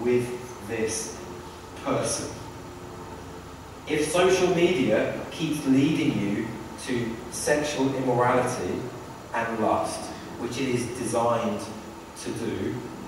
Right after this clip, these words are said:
just so we're all aware of, if that causes you to sin, the first step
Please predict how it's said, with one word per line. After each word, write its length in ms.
just 200
so 100
we're 340
all 160
aware 420
of, 80
if 300
that 220
causes 480
you 160
to 100
sin, 580
the 80
first 640
step 320